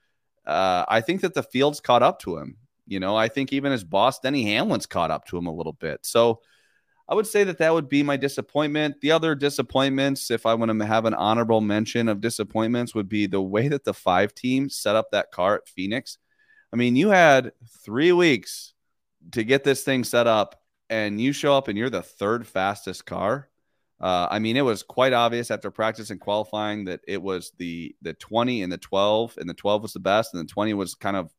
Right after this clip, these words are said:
you know, one B. And they just, you could tell he was hanging on for dear life. I mean, he, he drove the shit out of it that entire race, and he couldn't,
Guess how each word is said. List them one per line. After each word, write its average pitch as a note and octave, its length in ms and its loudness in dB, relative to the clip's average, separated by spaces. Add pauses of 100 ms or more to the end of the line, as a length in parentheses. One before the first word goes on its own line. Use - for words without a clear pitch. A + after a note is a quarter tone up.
(180)
you F2+ 100 -10
know, D#2 100 -8
one F2+ 360 -4
B. G2+ 340 -4 (1120)
And G2+ 440 -2 (200)
they G2+ 320 -4
just, F#3 320 -6
you A2+ 240 -4
could - 220 -2
tell C#3 200 6
he D3+ 80 4
was A#2+ 160 2
hanging A#2 300 0
on A2+ 180 2
for G#2+ 140 -4
dear G2+ 200 0
life. G2+ 340 2
I F#2+ 60 0
mean, F#2+ 200 -2
he, A#2 280 -2
he G#2+ 200 -4
drove C#3 240 2
the C3+ 80 0
shit C3+ 280 0
out A#2+ 140 2
of G2 120 0
it G2 120 0
that G2 160 0
entire G#2+ 400 2
race, A#2 340 0
and F2+ 120 -4
he B2+ 160 -2
couldn't, D3 400 0